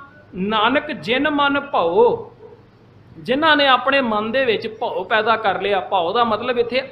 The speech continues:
ਅਦਬ ਸਤਕਾਰ, ਜਿਨ੍ਹਾਂ ਨੇ ਅਕਾਲ ਪੁਰਖ ਦੇ ਪ੍ਰਤੀ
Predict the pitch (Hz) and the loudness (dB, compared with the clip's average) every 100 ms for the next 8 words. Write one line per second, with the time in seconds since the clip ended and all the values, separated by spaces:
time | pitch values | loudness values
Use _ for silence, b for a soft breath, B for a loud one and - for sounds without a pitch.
0 | 247 285 262 - 208 214 196 180 190 175 | 0 2 -2 -4 -8 -4 2 4 4 2
1 | - - - - - - - - 160 269 | -6 -18 -20 -20 -20 -20 -20 -8 0 2
2 | 285 285 254 220 233 247 262 262 254 262 | 2 2 2 4 4 4 -2 -4 0 0
3 | 233 226 269 359 - | 0 0 0 -2 -6